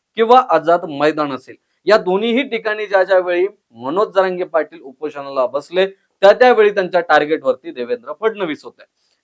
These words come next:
वाशीमध्ये आपली नाचक्की झाली किंवा वाशीमध्ये आपल्याला गेल्या पावली माघारी यावं लागलं आणि निराशा हातात घेऊन यावं लागलं, या निमित्तानं देखील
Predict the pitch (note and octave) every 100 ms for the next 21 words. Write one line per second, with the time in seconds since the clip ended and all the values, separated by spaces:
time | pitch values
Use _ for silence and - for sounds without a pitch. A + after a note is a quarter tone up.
0 | A#2+ C#3+ F3+ A#3+ A3+ A3 G#3 G3 G#3 G3+
1 | F#3 F#3+ F#3 F#3+ F#3 F#3 F3 F#3 F#3+ F3+
2 | D#3 D#3 - A3 G3+ F3+ F3+ - E3 E3+
3 | F#3 F#3 _ _ _ _ _ C3 F#3 B3+
4 | B3+ G#3 G3+ G#3 G3 C#3 D#3 F#3+ A3+ A3
5 | F3+ E3 C#3 C3+ C3+ D#3 C3+ D#3+ D3 B2+
6 | F3 G3 G3+ E3+ E3+ D3+ D3 D3 C#3+ C3
7 | B2 A#2 A#2 C3 D3+ _ _ _ _ A2+
8 | E3+ A#3 A3 G3+ G3 E3+ E3 C#3+ C#3 C#3+
9 | D3+